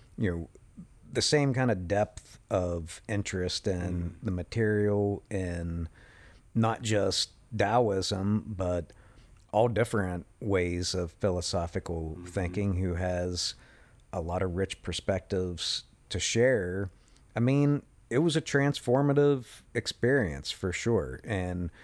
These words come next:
Speaker 1: you know, whether you wanna think of it as a cross-cultural exchange or a philosophical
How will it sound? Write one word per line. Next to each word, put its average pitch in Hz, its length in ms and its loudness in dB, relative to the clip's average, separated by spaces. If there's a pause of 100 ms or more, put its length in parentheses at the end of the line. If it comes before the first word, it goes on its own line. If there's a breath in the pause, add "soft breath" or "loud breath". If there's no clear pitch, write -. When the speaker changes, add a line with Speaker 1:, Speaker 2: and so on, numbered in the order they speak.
(260 loud breath)
Speaker 1:
you 113 120 2
know, 104 60 2
whether 101 240 2
you 101 520 0
wanna 107 340 -2
think 101 240 -2
of 98 160 0
it 92 100 2
as 90 180 0
a 90 240 0 (300)
cross-cultural 104 1040 2
exchange 123 840 2
or 90 480 0
a 92 120 -10
philosophical 98 1160 -2